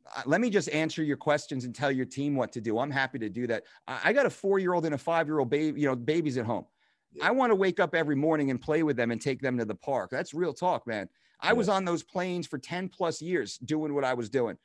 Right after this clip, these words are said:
Speaker 1: Like, I've, I've been there, done it. And, and, like, you know, people are like, "Oh, Dolce's washed up. He's gone." I'm like,
Speaker 2: Yeah.
Speaker 1: "Bro, I graduated sixth grade, man. I'm the Harvard professor now." Like,
Speaker 2: Yeah.
Speaker 1: you guys are still in sixth grade trying to win the spelling bee.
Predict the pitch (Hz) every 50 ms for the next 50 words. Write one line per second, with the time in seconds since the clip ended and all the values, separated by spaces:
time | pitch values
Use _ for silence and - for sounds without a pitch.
0 | _ _ _ _ _ _ _ - 131 147 147 131 151 185 214 180 - 185 233 233
1 | 180 156 214 226 220 214 190 175 139 202 226 202 170 160 180 170 160 170 170 180
2 | 170 165 143 175 170 - 180 185 165 139 151 202 208 165 123 - 233 233 - -
3 | 208 175 135 170 208 208 180 - - 233 226 - 135 196 202 160 127 113 180 226
4 | 254 254 214 156 110 - - - - _ _ - - 196 202 160 127 180 233 254
5 | 226 185 196 - 190 180 208 226 240 233 202 233 220 208 185 180 165 - - 214
6 | 190 - - - 185 196 214 220 214 180 170 160 151 165 180 202 214 180 156 190
7 | 185 180 160 170 139 - 160 143 - - 208 262 254 - 262 220 185 165 143 110
8 | - - _ _ _ _ _ _ _ - 190 180 165 170 247 254 262 247 233 196
9 | 185 208 - - 226 220 208 202 180 - - 214 185 - - - 202 233 254 233
10 | - - 214 196 196 190 180 196 196 180 170 - - - 202 247 277 269 240 180
11 | 160 127 -